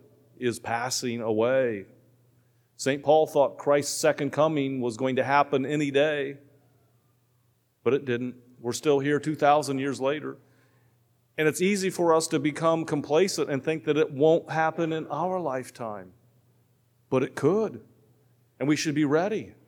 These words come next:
for Jesus' command to repent and believe in the gospel, that the kingdom of God is at hand,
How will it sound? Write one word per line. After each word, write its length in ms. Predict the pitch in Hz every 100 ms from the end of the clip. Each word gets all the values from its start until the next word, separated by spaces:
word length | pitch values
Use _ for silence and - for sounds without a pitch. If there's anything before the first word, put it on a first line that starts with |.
| _ _ _ _ _ _ _ _ _ _ _
for 100 | -
Jesus' 560 | 131 196 208 160 151 131
command 640 | - 143 156 170 151 135 - -
to 120 | 135
repent 720 | 139 135 - 214 160 - - _ _ _ _ _ _
and 120 | - 123
believe 440 | 131 135 214 208
in 80 | 170
the 80 | 151
gospel, 680 | 151 185 202 - - 139 95 _ _ _ _ _ _ _ _ _ _
that 120 | - 127
the 80 |
kingdom 380 | 147 180 202 190
of 80 | 175
God 280 | 160 185 190
is 100 | 151
at 100 | 156
hand, 520 | 165 208 208 190 175